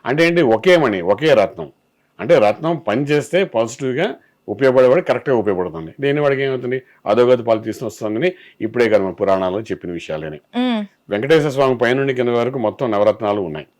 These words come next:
Speaker 2: మ్మ్.
Speaker 1: దాని మీద పాటలు కూడా రాశారు చాలా మంది.
Speaker 2: మ్మ్.
Speaker 1: అంటే రత్నాలు ఉన్నాయని అప్పుడు మనం చెప్పిన విషయం. కృష్ణదేవరాయలు కాదు, మీరు already చెప్తూనే ఉన్నారు. ఈ రత్నాలు ఏంటంటే ఎలా పెట్టుకోవాలి అన్నది ఒక రీసెర్చ్ వింగ్ అమ్మా. ఇది
Speaker 2: ఓకే.
Speaker 1: ఎలా అంటే మెడికల్ అస్ట్రాలజీలో కూడా మనకి ఏం చెప్తారంటే,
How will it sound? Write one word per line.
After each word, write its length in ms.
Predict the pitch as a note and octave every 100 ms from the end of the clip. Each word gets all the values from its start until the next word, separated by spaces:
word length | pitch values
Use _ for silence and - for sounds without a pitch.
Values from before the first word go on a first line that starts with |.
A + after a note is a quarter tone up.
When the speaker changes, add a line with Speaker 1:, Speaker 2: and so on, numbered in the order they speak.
| _
Speaker 2:
మ్మ్. 200 | B3 C4
Speaker 1:
దాని 140 | G3+ G2+
మీద 140 | A2
పాటలు 320 | G2 G2 A2+
కూడా 160 | A2+ A#2+
రాశారు 320 | F#2+ F2 E2+ D#2
చాలా 160 | D#2
మంది. 220 | D2 C#2
Speaker 2:
మ్మ్. 400 | C#2+ _ A#3 B3+
Speaker 1:
అంటే 140 | A#3 F3
రత్నాలు 380 | A2+ A#2+ C3+ B2+
ఉన్నాయని 280 | G#2+ B2
అప్పుడు 220 | G#2+ F2 G#2+
మనం 180 | F#2+ F2
చెప్పిన 180 | E2+ E2
విషయం. 240 | D#2+ E2+ D2+
కృష్ణదేవరాయలు 520 | D3+ - D3 C#3 A#2+
కాదు, 160 | G#2 A#2+
మీరు 120 | C3 G2
already 260 | F#2 G2
చెప్తూనే 340 | B2 F#2 - F2
ఉన్నారు. 340 | D2+ C#2+ D#2 _ _ - _
ఈ 120 | C#3
రత్నాలు 500 | B2 G#2+ - E3 F3
ఏంటంటే 360 | D3 A#2 G2+ C#3
ఎలా 420 | C#3+ E2+ F2 B2
పెట్టుకోవాలి 720 | D#3+ A2 F#2+ F2+ E2+ D2+ E2+ - _ _ _ _ _
అన్నది 280 | E2+ F#2+ D3
ఒక 160 | B2
రీసెర్చ్ 420 | - D#2+ C3 A2 F2
వింగ్ 140 | D#2+
అమ్మా. 200 | B1+ A#1+
ఇది 680 | - _ _ _ _ - A#3
Speaker 2:
ఓకే. 100 | G2+
Speaker 1:
ఎలా 100 | C3
అంటే 260 | D#3 B2+
మెడికల్ 400 | D3+ G2+ D3 F3
అస్ట్రాలజీలో 440 | D#3 - B2 G#2 F#2+
కూడా 120 | A#2
మనకి 220 | G2+ D#2+
ఏం 60 | G2
చెప్తారంటే, 760 | G2+ E2 E2 D2 - C#3 -